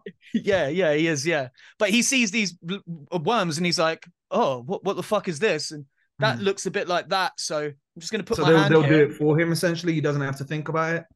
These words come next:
Speaker 1: Yeah, maybe. I feel like he would just put two and two together, but you are right. Like, maybe, maybe it would just, like, do it for, maybe they would shoot out into the panel or something like that,
Speaker 2: Hmm.
Speaker 1: right? But anyway, so then, yeah, Jason's got a new power. He's now a technopath. He can fucking communicate with machines.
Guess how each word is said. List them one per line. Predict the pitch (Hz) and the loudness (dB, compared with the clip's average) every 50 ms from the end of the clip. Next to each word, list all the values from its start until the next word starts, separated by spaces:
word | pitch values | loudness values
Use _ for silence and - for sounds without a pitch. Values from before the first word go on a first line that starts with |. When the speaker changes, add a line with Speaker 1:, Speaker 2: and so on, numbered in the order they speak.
| _ _ _ _ _ _ _ _ _ _ - | _ _ _ _ _ _ _ _ _ _ -6
Speaker 1:
Yeah, | 196 214 220 220 220 | -2 2 2 2 2
maybe. | 214 226 214 202 139 160 156 160 165 - | 2 2 2 2 0 -2 -2 -4 -2 0
I | 202 226 233 | 0 0 0
feel | - 277 269 254 | 0 0 0 2
like | 247 233 226 | 2 0 0
he | - 202 220 | 0 -4 -4
would | 185 208 190 | -4 -4 -6
just | - 202 180 - - | -6 -8 -8 -8 -8
put | 208 196 - _ - | -10 -10 -10 _ -8
two | - - 202 | -4 -2 -2
and | 185 180 | -2 -2
two | - 190 175 | -4 -6 -6
together, | - - 160 185 180 156 147 | -6 -4 -2 -2 -2 -2 -4
but | 143 156 | -6 -6
you | 170 185 180 175 | -6 -4 -4 -2
are | 170 156 | -4 -4
right. | 156 151 135 123 101 | -4 -6 -6 -8 -10
Like, | 131 147 139 143 131 | -10 -10 -10 -10 -8
maybe, | 156 170 170 170 165 165 160 160 156 | -6 -6 -4 -2 -2 -2 -4 -4 -4
maybe | 170 175 175 156 175 170 | -4 -4 -4 -2 -4 -4
it | 151 151 | -4 -6
would | 170 139 | -10 -10
just, | 165 - - | -8 -8 -6
like, | 170 151 151 139 | -6 -8 -8 -6
do | - 170 156 | -6 -6 -4
it | 151 139 - | -6 -6 -6
for, | - 165 170 160 156 | -6 -6 -6 -4 -2
maybe | 160 185 180 180 180 | -2 -2 -2 -2 -2
they | 175 180 170 | -2 -2 -2
would | 170 151 | -2 -4
shoot | - - - - 196 175 - | -4 -4 -4 -2 -4 -4 -2
out | 165 175 165 147 - | -2 -2 -2 -2 -4
into | 170 185 180 170 - 151 | -4 -4 -4 -4 -6 -8
the | 147 139 | -8 -10
panel | - 139 131 127 120 117 127 127 139 - | -10 -10 -10 -10 -10 -10 -10 -12 -12 -10
or | 151 147 | -8 -6
something | - - 156 147 139 147 143 | -4 -4 -4 -6 -8 -10 -10
like | 139 131 135 135 | -8 -8 -6 -6
that, | 131 120 107 104 | -6 -6 -6 -6
Speaker 2:
Hmm. | 104 | -8
Speaker 1:
right? | 120 139 143 127 _ - | -10 -10 -10 -12 _ -10
But | 160 151 147 | -8 -6 -6
anyway, | 156 151 135 131 120 117 113 - - - - - - | -6 -6 -8 -8 -8 -10 -10 -14 -18 -20 -20 -12 -8
so | - 185 | -6 -2
then, | 180 185 170 165 | -2 -2 -2 -2
yeah, | 151 139 131 131 - - | -2 -4 -4 -6 -8 -6
Jason's | - 208 208 202 - 202 151 | -2 -2 -2 -2 -4 -6 -6
got | 185 170 156 | -6 -6 -6
a | |
new | 175 175 180 175 | -4 -6 -6 -4
power. | - 190 175 160 156 160 165 165 | -4 -2 -2 0 0 0 -2 -4
He's | 160 170 151 175 | -6 -8 -10 -8
now | 165 151 | -8 -8
a | 151 | -6
technopath. | - - 190 151 - 160 156 151 - - 165 165 170 - | -8 -8 -10 -10 -10 -8 -10 -10 -6 -6 -6 -6 -6 -8
He | 170 | -12
can | 143 160 151 | -12 -10 -12
fucking | - - 175 151 - 160 143 | -10 -8 -8 -8 -8 -10 -12
communicate | - 165 156 156 151 147 135 151 147 135 | -12 -10 -10 -8 -8 -10 -10 -12 -12 -14
with | 139 131 | -12 -14
machines. | 139 139 - - 127 117 117 107 113 | -14 -14 -12 -12 -12 -12 -14 -16 -18